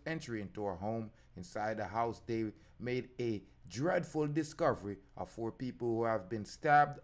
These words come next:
All four were sadly and pronounced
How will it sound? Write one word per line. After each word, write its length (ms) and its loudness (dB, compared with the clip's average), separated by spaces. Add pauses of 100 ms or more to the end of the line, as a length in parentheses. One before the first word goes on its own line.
All 280 6
four 460 0 (200)
were 240 2
sadly 800 4
and 140 -6 (100)
pronounced 560 -4